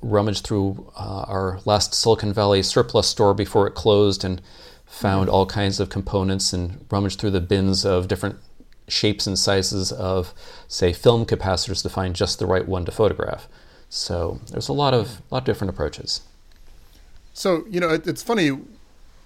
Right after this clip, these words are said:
Speaker 2: We, we've never, we had a book author on a couple, couple episodes ago. One thing I, I asked him, and I, I'll ask you, now that you've written two books, would you write another,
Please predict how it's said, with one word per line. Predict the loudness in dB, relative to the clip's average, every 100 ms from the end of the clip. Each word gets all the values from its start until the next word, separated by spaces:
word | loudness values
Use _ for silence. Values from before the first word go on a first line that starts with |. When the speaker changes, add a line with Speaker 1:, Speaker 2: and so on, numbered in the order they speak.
| -20 -20 -20 _
Speaker 2:
We, | -6 -4
we've | -2 -2
never, | 0 2 2 0 -6 -20 -20 -20 -20 -20 -20 -20 -20 -20 -20 -20 -20 -20 -20 -20 -10
we | 0 2
had | 2
a |
book | 2 2
author | 2 2 0
on | 0
a | -2
couple, | -4 -2 -2 -4 -10 -20 -10
couple | -4 0 -2 -2 -4
episodes | -4 -4 -6
ago. | -2 -2 0 -4 -2
One | -2
thing | 0 2
I, | 2 0
I | -2 2
asked | 2 2 0
him, | -4
and | -2
I, | -4 -6
I'll | 0 2
ask | 4 2
you, | 0 0 -4 -12 -4
now | 2 2
that |
you've | 2 -2
written | -2
two | -2 -2
books, | -2 -2 -4 -12 -18 -20 -20 -6
would | -4
you | 2
write | 4 4
another, | 2 0 0